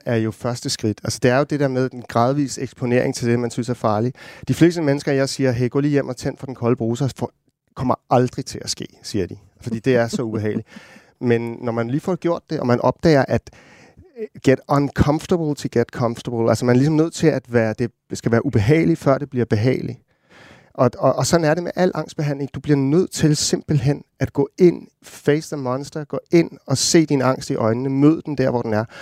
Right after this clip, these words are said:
Speaker 1: Og det, der er så fedt ved, ved koldt vand og åndedræt, det er, at det er sådan generelt. Det, det, det, det spreder sig ud på alle de andre. Det er jo ikke kun det der med at være bange for at, øh, tale med sin partner om sex, eller være bange for at tage, holde en tale,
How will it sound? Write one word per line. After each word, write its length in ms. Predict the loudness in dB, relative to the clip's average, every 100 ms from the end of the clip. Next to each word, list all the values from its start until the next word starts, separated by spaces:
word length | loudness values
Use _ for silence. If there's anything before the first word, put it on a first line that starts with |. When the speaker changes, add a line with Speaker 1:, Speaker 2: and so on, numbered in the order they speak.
| -14 -4
Speaker 1:
Og 180 | 0 4
det, 100 | 4
der 60 |
er 260 | 4 2 -2
så 160 | -6
fedt 320 | -6 -6 -2 4
ved, 340 | 4 4 0 -4
ved 200 | 0 2
koldt 260 | 2 0 0
vand 180 | -6 -8 0
og 300 | 2 2 0
åndedræt, 420 | -2 -2 0 0 2
det 80 |
er, 160 | 2 2 0
at 120 | -10 -4
det 140 | -4 -2
er 200 | -4 -6 -8 _ _ _ _ _ _ _ _
sådan 280 | -4 -4 -2
generelt. 680 | 0 2 2 0 -2 -4 -14 _ _ 2
Det, 200 | 2 4
det, 200 | 2 4
det, 300 | 4 4 0
det 80 | -2
spreder 280 | 2 4
sig 140 | 4 0
ud 100 | 0
på 100 | 2
alle 240 | 6 4
de 160 | 4 0
andre. 200 | 0 0
Det 120 | 2
er 40 |
jo 40 | 2
ikke 120 | 2
kun 320 | 0 0 0 -6 0
det 80 |
der 60 | 2
med 120 | 4
at 40 | 4
være 120 | 2
bange 280 | 0 -2 -4
for 240 | -4 -4 -2
at, 140 | -4 -4 -8
øh, 120 | -6
tale 220 | -2 -2
med 80 | -2
sin 160 | -6
partner 320 | -4 -4 -2 -6
om 100 | -6
sex, 320 | -4 -4 -2
eller 140 | -2
være 160 | 0 -2
bange 240 | -2 -4
for 180 | -4 -4
at 80 | -4
tage, 160 | -4
holde 180 | 0 0
en 60 | 0
tale, 360 | 0 2 0